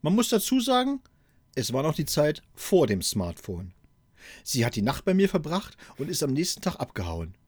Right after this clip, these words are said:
Die nächsten vier Wochen haben mir unterschiedlichste Bekannte geschrieben, dass sie sich nach mir erkundigt hat und waren <laughs> sauer, dass ich ihr, <laughs> dass ich ihr deren Nummer gegeben habe.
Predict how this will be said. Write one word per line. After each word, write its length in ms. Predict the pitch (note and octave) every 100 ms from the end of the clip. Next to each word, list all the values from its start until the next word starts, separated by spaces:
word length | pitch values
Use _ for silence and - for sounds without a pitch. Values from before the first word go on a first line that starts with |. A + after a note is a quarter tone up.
| _ _ _ - -
Die 60 |
nächsten 360 | D3 B3+ - A#3
vier 240 | - F#3+
Wochen 320 | F3 D#3+ D3+ F3 - - -
haben 260 | - D#3 D#3+
mir 180 | D3+ -
unterschiedlichste 720 | C#4 C4 G3+ G#3+ G3+ G3+ F3+
Bekannte 460 | E3 - F#3+ F3+
geschrieben, 520 | A2+ G2+ - B2 E3+ F#3+ - -
dass 180 | C#3+ -
sie 60 |
sich 220 | C3+ F#3 D#3+
nach 140 | C3+
mir 160 | F3+ D3
erkundigt 560 | - B3+ A3+ A2+ -
hat 200 | A#2+ D#3+ - - -
und 180 | C3 B2+
waren 280 | D3+ C#3+
<laughs> 60 | C3
sauer, 460 | C3 E3 A#2 D3 - -
dass 220 | - C#3+ -
ich 80 |
ihr, 180 | D#3 B2+ -
<laughs> 120 | F3
dass 180 | D3+ D#3+
ich 60 | -
ihr 120 | D3
deren 340 | C#3 D3+ C#3
Nummer 240 | F3 A#3+ C#3+
gegeben 420 | G#2+ A2 G#2+ G2+
habe. 320 | G#2 F#2+ F#2